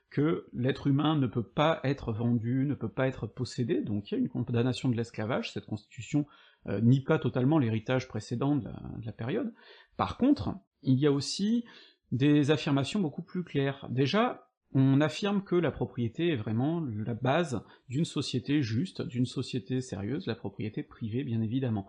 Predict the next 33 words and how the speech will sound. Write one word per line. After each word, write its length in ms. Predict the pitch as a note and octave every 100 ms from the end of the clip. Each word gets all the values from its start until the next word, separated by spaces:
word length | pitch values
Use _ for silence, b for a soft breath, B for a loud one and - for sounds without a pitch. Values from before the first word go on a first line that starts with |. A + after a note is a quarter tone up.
| B -
On 60 | G2
va 140 | A2
avoir 260 | A2+ C3 C3
ici 200 | A2 G3
une 100 | C#3
constitution 640 | C3 - - A2+ - G3 G3
qui 160 | -
est 40 | B2+
destinée 520 | A#2 - B2 E3 -
aux 100 | F3+
propriétaires. 760 | - C#3+ - C3+ - - - _ b b b b b _ _
Ensuite, 540 | E3+ E3 - C#4 - -
il 80 |
y 60 | C#3
a 20 |
une 60 | C#3+
chose 200 | E3+ E3
qui 120 | E3
peut 100 | D3+
surprendre, 420 | E3+ - A3 A#3
c'est 200 | - D3+
qu'on 120 | D#3+
ne 60 | D3+
voit 160 | D3+ D#3
plus 240 | - A3
de 100 | F#3
mention 480 | D3 C3+ - G3+ G3+
des 120 | C#3
droits 260 | B2 D#3+ E3+
naturels 560 | D#3 D#3 D#3+ C#3+ D3
de 80 | B2
l'être 220 | A#2 -
humain. 240 | B2 A2+